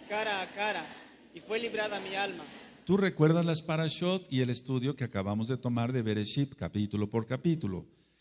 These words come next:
Speaker 2: Jacob estaba en peligro, entonces él necesitaba la ayuda de Yahweh Sebaot, Yahshua HaMashiach, porque es un solo Elohim. Y entonces él, él dice aquí, "Y vi a Elohim cara a cara,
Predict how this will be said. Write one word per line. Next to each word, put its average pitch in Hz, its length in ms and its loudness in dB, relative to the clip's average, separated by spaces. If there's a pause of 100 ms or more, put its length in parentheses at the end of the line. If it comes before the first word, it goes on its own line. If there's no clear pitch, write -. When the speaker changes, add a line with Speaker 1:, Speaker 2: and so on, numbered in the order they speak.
(220)
Speaker 2:
Jacob 127 420 4
estaba 156 380 0
en 151 120 -2
peligro, 143 520 4
entonces 131 600 0
él 147 120 2
necesitaba 120 640 0
la 107 80 2
ayuda 113 280 2
de 101 160 0
Yahweh 110 340 2
Sebaot, 98 600 0
Yahshua 110 400 -2
HaMashiach, 95 640 0
porque 92 200 -6
es 104 100 -2
un 123 120 2
solo 101 280 -4
Elohim. 135 580 2 (800)
Y 113 120 2
entonces 131 640 2
él, 131 540 -2
él 123 220 0
dice 135 260 0
aquí, 110 280 -2
"Y 110 120 2
vi 135 160 4
a 143 160 2
Elohim 131 400 2
cara 123 400 2
a 123 100 -4
cara, 98 580 0